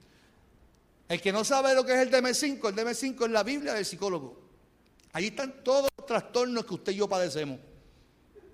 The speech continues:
Y usted, <laughs> y usted me va a decir, "Pastor, ¿que yo padezco?". Lea el D-, D S M cinco. Léalo cuidadosamente, búsquelo y lea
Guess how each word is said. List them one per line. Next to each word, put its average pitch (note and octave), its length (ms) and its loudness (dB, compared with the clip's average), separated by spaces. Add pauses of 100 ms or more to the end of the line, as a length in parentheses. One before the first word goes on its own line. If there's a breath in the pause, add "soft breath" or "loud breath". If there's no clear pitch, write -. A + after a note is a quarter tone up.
(1500 soft breath)
Y D#3+ 80 -6
usted, - 400 -2 (180)
<laughs> - 180 -18
y F3 40 -2
usted F3+ 180 0
me G3 60 2
va G#3 80 4
a - 20 4
decir, G3 180 0
"Pastor, B3+ 440 2
¿que G3 120 2
yo F#3 100 2
padezco?". A3 720 4
Lea A3 300 2
el F#3+ 120 -4
D-, G#3+ 320 -2
D F3+ 160 -2
S B3 200 -2
M G#3+ 160 -4
cinco. D#3 520 -8 (840 soft breath)
Léalo C#4+ 600 8 (140)
cuidadosamente, G#3+ 920 2
búsquelo A3 640 2
y G#3+ 160 0
lea C4 760 6